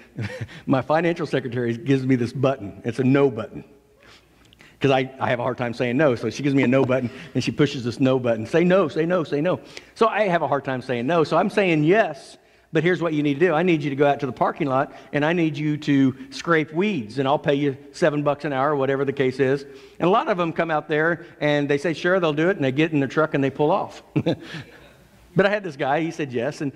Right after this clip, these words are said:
he did the work. And when he did the work, I, I gave him some money because I have a hard time saying no. But here's the principle of that.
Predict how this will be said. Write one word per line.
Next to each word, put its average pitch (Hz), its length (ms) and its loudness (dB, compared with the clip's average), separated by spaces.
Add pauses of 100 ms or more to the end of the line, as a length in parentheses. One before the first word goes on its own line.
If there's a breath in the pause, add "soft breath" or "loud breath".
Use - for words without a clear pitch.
(140 loud breath)
he 214 160 0
did 151 180 0
the 143 80 2
work. 127 300 0
And 190 240 0
when 214 100 2
he 226 80 2
did 226 120 -2
the 202 60 4
work, 185 200 4
I, 180 180 0
I 156 120 2
gave 156 260 0
him 160 280 -2 (280 loud breath)
some 170 180 0
money 175 280 0
because 131 260 0
I 175 80 4
have 208 100 4
a 170 40 -2
hard 160 200 0
time 156 220 0
saying 143 300 -2
no. 143 320 0 (720 soft breath)
But 175 100 4
here's 180 220 2
the 151 80 -12
principle 202 340 -2
of 135 80 0
that. - 240 -6